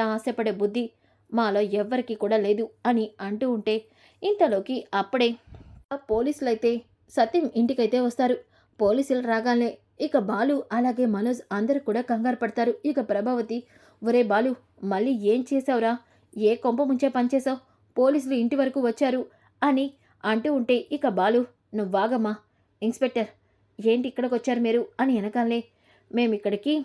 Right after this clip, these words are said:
ఒక కిలాడిని అరెస్ట్ చేయడానికి వచ్చాం." "కిలాడినా? అలాంటి కిలాడి లేడీస్ ఎవరు ఇక్కడ లేరే?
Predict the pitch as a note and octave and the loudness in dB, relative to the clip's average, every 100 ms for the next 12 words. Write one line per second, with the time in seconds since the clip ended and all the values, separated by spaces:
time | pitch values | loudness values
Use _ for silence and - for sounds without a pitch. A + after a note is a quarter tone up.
0 | - _ - A#3+ A#3+ G#3+ A3+ B3+ B3 B3+ | -8 _ -6 -2 0 2 2 4 2 0
1 | C4 _ - A3+ C4+ C#4 A#3 A3+ A#3 G#3 | -4 _ -2 -2 0 0 0 -2 -2 0
2 | B3 A#3 - _ _ _ _ - D#4 E4+ | 0 -4 -6 _ _ _ _ -4 4 6
3 | D4+ A3 G3+ - _ _ - G3+ G3+ B3 | 4 2 -2 -6 _ _ -8 -2 0 0
4 | C4+ C4 C#4 C4+ C4 B3 C#4 C#4 C4+ C4+ | -2 -2 2 2 2 2 0 0 0 0
5 | C4 A#3+ A3+ F#3 A3+ C4 | -2 -2 0 2 2 0